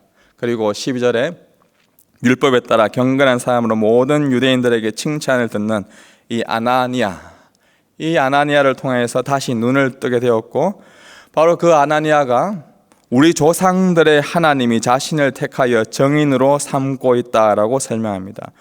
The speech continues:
여기 십사 절에 나오는 "우리 조상들의 하나님"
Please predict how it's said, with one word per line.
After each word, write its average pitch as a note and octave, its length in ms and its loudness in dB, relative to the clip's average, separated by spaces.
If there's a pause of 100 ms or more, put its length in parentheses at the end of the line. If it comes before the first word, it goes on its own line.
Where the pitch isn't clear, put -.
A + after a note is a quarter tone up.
(360)
여기 A#2+ 180 -4
십사 D#3 420 -2
절에 C#3 200 0
나오는 A#2 400 -2
"우리 C#3 280 0
조상들의 C3+ 840 -2
하나님" G2 480 -6